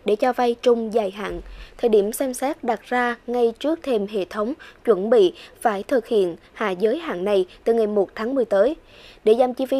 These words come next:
vốn và triển khai lãi suất ưu đãi cho khách hàng, các ngân hàng cần tiếp tục duy trì tỷ trọng nguồn vốn ngắn hạn trong cơ cấu huy động vốn. Do vậy, việc giảm tỷ lệ tối đa nguồn vốn ngắn hạn được sử dụng để cho vay trung dài hạn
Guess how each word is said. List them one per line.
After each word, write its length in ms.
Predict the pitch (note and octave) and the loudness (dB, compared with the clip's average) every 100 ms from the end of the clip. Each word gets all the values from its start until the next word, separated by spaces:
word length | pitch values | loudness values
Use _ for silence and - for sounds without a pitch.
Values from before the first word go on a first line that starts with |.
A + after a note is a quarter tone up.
| C4 | 0
vốn 260 | A3+ A3+ E4+ | 0 -2 -2
và 200 | C#4+ G3+ | -2 0
triển 220 | G3 F#3+ | -2 -2
khai 240 | - A#3+ | -4 -2
lãi 140 | A3+ F3+ | -2 -2
suất 160 | - | -2
ưu 120 | C4+ | 0
đãi 160 | B3 F#3+ | 0 0
cho 120 | B3 | -4
khách 200 | A#3 D4 | -6 -6
hàng, 240 | C4 G#3 F#3 - - - | -4 -6 -6 -12 -12 -2
các 140 | D#4 | -2
ngân 120 | D4 | -2
hàng 240 | C4 A#3 G3+ | -4 -4 -2
cần 240 | G#3+ G3+ | -2 -2
tiếp 160 | F#3+ D4 | -2 0
tục 180 | - - | 0 0
duy 200 | G3+ A3+ | 0 0
trì 280 | A3+ G#3+ F#3 | 2 2 2
tỷ 200 | - F3 | 0 -2
trọng 320 | - A#3 E3+ F#3 | 0 -2 -4 -4
nguồn 260 | G#3 G#3+ G3 | 2 2 2
vốn 200 | G#3 A#3+ | -2 -2
ngắn 140 | A3+ | -4
hạn 260 | C#4+ G3 - - - - | -6 -6 -8 -18 -10 0
trong 200 | B3+ B3 | 0 2
cơ 140 | B3+ | -2
cấu 260 | A#3 A3 C4+ | 2 2 2
huy 100 | C#4 | 0
động 160 | A3+ E3+ | -2 0
vốn. 260 | G3 A#3+ F4+ - - - - | 0 -2 -6 -16 -20 -20 -4
Do 140 | B3 C4 | 0 4
vậy, 280 | B3 F3+ - - - | 4 2 -2 -20 -8
việc 240 | A3 A3+ | -2 0
giảm 200 | A3+ G3+ | 0 0
tỷ 120 | A3 A3 | 0 2
lệ 180 | A3+ F3+ | 0 0
tối 140 | G#3+ | 0
đa 200 | C4 B3 | 0 0
nguồn 300 | A#3 A3+ G#3 | -2 -2 0
vốn 240 | F#3+ G#3+ B3+ | 2 0 0
ngắn 180 | A3+ C#4 | -4 -6
hạn 280 | B3+ F3 | -8 -4
được 140 | F3+ F#3 | -2 -2
sử 120 | F3+ | -2
dụng 260 | G3+ B3 - - - | 2 0 0 -12 -4
để 100 | G3+ | -2
cho 180 | C4 B3 | 0 0
vay 240 | A#3+ A#3 - | 0 -2 0
trung 280 | A#3+ A3+ A3 | 0 0 2
dài 160 | G3+ | 0
hạn 300 | G3 G3 E3+ | 0 -8 -10